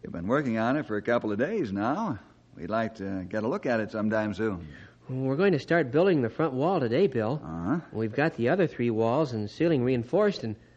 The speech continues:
Speaker 2: that booklet Freddie's got showed a swell way to put in shelves and even cots for sleeping.
Speaker 1: And I'm glad to hear that you'll have more than just a thick wall room. Your idea is to live down in them there things for two weeks at least, ain't it?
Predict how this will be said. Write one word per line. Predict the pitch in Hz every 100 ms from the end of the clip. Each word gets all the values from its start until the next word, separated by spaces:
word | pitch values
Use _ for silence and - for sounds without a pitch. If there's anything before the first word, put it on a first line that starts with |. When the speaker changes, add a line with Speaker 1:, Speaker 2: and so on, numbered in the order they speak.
| _ _ -
Speaker 2:
that | 180
booklet | 156 240 165 117
Freddie's | 147 269 -
got | 131 147
showed | - 156 165
a | 107
swell | - 113 135 220
way | 156 127
to | 110
put | 147
in | 151 107
shelves | - 123 175 214 123
and | 110 101 - -
even | 214 226
cots | 151 143 190 254
for | - 120
sleeping. | - 180 247 120 98
Speaker 1:
And | - 294
I'm | 320 285 240
glad | 311 320 285
to | 226
hear | 302 320
that | 240
you'll | 262 294 277
have | 285 277 233
more | 262 381 294 330
than | 302
just | 240 320 294 226
a | 233 233 233 226
thick | 175 381 359 240
wall | 330 330 311
room. | 311 403 285 240 202 - - - - - _ -
Your | 214
idea | 311 254 381 302
is | 208
to | -
live | 180 381 381 240 180 165 165
down | 262 247 233
in | 220
them | 214 220 208 202
there | 208 220 180
things | 220 311 269
for | 214 220
two | 208 - 381 349
weeks | 381 277 -
at | 254
least, | 370 254 139
ain't | 156 214
it? | 392